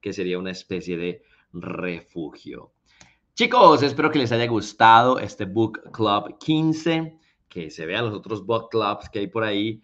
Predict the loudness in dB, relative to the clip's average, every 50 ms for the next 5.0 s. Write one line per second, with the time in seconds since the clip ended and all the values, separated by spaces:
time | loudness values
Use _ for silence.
0 | _ _ _ _ -14 -14 -12 -10 -8 -8 -6 -6 -8 -8 -8 -6 -6 -6 -4 -4
1 | -4 -4 -6 -8 -8 _ -4 -2 0 0 0 0 0 -2 -6 _ -4 -4 -2 -2
2 | -2 -2 -4 -6 -8 _ -6 -4 -2 -2 -2 -4 -6 -8 -8 -8 -8 -8 -8 -8
3 | -8 -8 -4 -4 -4 -2 -4 -6 -8 -8 -10 -8 -8 -8 -6 -6 -4 -4 -6 -6
4 | -8 -12 _ _ _ _ _ -8 -6 -6 -6 -8 -8 -8 -6 -6 -6 -8 -10